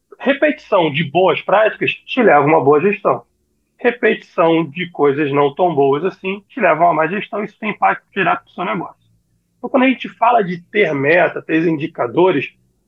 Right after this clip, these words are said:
todas que você citou é possível, mas a principal delas é a meta de venda global, ou seja, a meta de venda total da loja. Ela é que tem que ser alcançada. Ela é o primeiro passo quando você fala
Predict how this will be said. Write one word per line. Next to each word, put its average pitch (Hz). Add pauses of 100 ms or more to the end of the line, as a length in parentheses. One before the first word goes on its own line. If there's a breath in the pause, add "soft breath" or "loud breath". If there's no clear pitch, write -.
(180)
todas 226
que -
você 160
citou 147
é 156
possível, 135
mas 170
a 190
principal 196
delas 147 (140)
é 175
a 175
meta 185
de 165
venda 185 (360)
global, 147
ou 139
seja, 151
a 143
meta 175
de 160
venda 180 (120)
total 185
da 156
loja. 123 (440)
Ela 202
é 208
que 202
tem 190
que 185
ser -
alcançada. 160
Ela 156
é 185
o 175
primeiro 196
passo 175
quando 185
você 170
fala 175